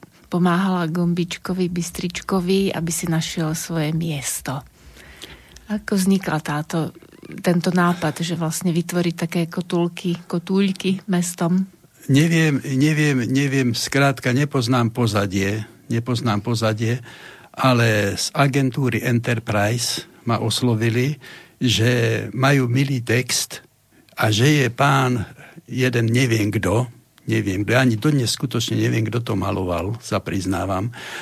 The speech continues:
Speaker 2: A urobil, urobil normálne kresby, kresbičky, karikatúry na
Speaker 1: Mhm.
Speaker 2: toto mesto, na postupne. A napísal takýto text k tomu.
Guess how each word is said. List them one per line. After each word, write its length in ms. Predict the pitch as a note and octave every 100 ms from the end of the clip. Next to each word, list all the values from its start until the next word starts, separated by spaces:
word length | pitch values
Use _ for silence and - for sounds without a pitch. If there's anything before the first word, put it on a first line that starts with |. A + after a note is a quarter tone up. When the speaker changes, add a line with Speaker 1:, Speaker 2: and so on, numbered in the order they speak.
| - -
Speaker 2:
A 280 | A#2+ G2+
urobil, 800 | - D#3 E3 E3 D3 C#3+ C3 B2+
urobil 560 | - C3+ C3 A#2+ A#2 A2+ G#2+ G2+ F#2 F2
normálne 1080 | A2 B2 B2 A#2 A2 G2+ F#2 F2+ - F#2 - - - - - - - - - -
kresby, 680 | B2 D3+ B2+ A#2 C3 A#2+
kresbičky, 840 | A#2 B2 B2 A2+ A2+ A2 - A2+ A2
karikatúry 1120 | - B2 A#2+ A#2 A#2 G#2 A2 F#2+ F#2+ G2 F#2+
na 140 | - G#2+
Speaker 1:
Mhm. 80 | G2
Speaker 2:
toto 220 | G2+ F#2+
mesto, 440 | F#2+ F#2 - F2+ F2+ -
na 300 | - F#2+ F#2
postupne. 560 | - A2 G2 - - F2+
A 100 | G2
napísal 540 | C3+ F3 D#3+ - C#3
takýto 480 | A#2+ A#2+ B2 A#2+ A2+
text 560 | A2+ G2 E2 - - -
k 80 | -
tomu. 360 | - F2 C2+